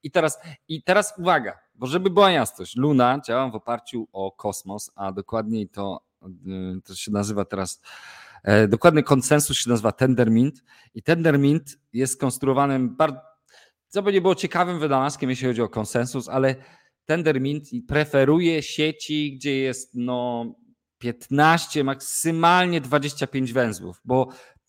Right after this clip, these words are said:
sposób propaga-, propagacji bloków nie pozwala na to, żeby było tam setki tysiąc-, tysięcy, e, producentów bloków czy węzłów, które potwierdzają transakcje.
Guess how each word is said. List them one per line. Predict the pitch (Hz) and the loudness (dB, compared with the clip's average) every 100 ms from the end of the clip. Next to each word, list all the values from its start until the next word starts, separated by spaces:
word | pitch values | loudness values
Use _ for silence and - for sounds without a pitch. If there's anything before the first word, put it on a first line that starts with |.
| _ 131 | _ -10
sposób | 120 - 190 175 | -4 -2 -2 -4
propaga-, | 160 147 147 147 | -2 2 2 0
propagacji | - 147 156 151 165 165 - 143 131 - _ _ - | -2 0 0 2 2 2 -2 -4 -4 -10 _ _ -6
bloków | 113 156 151 135 156 170 185 | 4 6 6 4 0 0 -2
nie | 170 | -6
pozwala | 180 175 208 202 | -6 -2 0 2
na | 180 170 | 0 0
to, | 175 | -2
żeby | 156 156 147 | -4 -4 -4
było | 151 147 | -2 -2
tam | 147 139 | -2 -4
setki | - - 143 - 131 | -4 -4 -4 -6 -10
tysiąc-, | 131 - - 131 131 127 - - - - | -8 -4 0 0 0 -4 -12 -16 -16 -8
tysięcy, | 131 - 143 139 139 127 123 123 _ _ _ _ - | -8 -4 -4 -4 -6 -4 -4 -6 _ _ _ _ -6
e, | 117 123 117 117 | -2 0 2 0
producentów | - 123 123 120 131 127 120 | 0 -2 -2 -2 -4 -4 -8
bloków | 104 127 120 123 117 - | -2 0 0 -2 -10 -10
czy | - 107 107 104 101 | -6 -4 -4 -6 -2
węzłów, | 123 123 107 110 - | 0 0 -2 -8 -8
które | 110 | -8
potwierdzają | - - 113 92 110 | -8 -12 -10 -6 -8
transakcje. | 104 104 101 98 - - | -6 -8 -8 -8 -10 -20